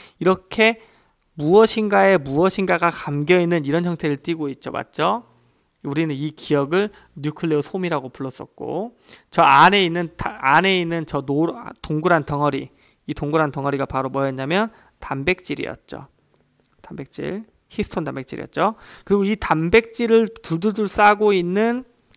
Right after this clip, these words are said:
둘둘둘 싸고 있는 애를 자세히 들여다봤더니 그게 뭐였어? 아, 디엔에이구나. 그래서 어떻다? 디엔에이가 히스톤 단백질에 감겨서 길게 된 게 염색사고, 염색사가 뭉쳐서 염색체가 만들어진다라고 했던 거 기억하실 거예요.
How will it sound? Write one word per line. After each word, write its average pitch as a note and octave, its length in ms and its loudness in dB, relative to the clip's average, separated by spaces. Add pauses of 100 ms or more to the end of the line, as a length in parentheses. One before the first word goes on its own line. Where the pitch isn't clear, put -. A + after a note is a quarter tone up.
(140)
둘둘둘 F#3+ 340 -2
싸고 G3+ 340 2
있는 F#3 200 0
애를 E3+ 160 0
자세히 F3+ 320 2
들여다봤더니 D#3+ 500 0
그게 D#3 200 0
뭐였어? D3 680 2
아, C3+ 480 0
디엔에이구나. C#3+ 960 -6 (560)
그래서 F#3 500 0 (300)
어떻다? F#3 520 0 (400)
디엔에이가 F3+ 1000 4
히스톤 G3 440 -2
단백질에 D3+ 460 -2
감겨서 C#3+ 680 -4
길게 D#3+ 520 0
된 C3+ 200 -6
게 C#3+ 120 -4
염색사고, C#3 600 -4
염색사가 D3 420 -2
뭉쳐서 D3 360 -10
염색체가 - 380 -10
만들어진다라고 B2+ 1160 -8
했던 C3+ 160 -12
거 B2+ 60 -10
기억하실 D#3+ 400 -10
거예요. D3 280 -2